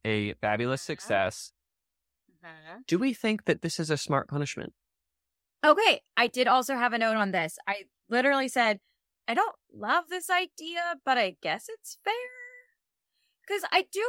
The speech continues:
Speaker 2: like the idea of their punishment being, like, giving back or doing something productive, but I, I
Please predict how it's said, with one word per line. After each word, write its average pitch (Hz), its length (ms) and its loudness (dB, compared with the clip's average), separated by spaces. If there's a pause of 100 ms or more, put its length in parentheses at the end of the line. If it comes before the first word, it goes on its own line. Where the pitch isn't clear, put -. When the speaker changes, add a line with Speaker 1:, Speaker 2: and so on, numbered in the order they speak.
(140)
Speaker 2:
like 370 260 4
the 339 120 -6
idea 262 720 -2 (120)
of 196 420 4 (560)
their 214 160 0 (100)
punishment 220 760 -4
being, 185 360 -8
like, 156 240 -6 (440)
giving 202 340 -2
back 294 560 2
or 151 220 -12
doing 170 260 -10
something 220 460 -16
productive, 220 960 0 (120)
but 175 180 2 (480)
I, - 200 -6
I - 60 -12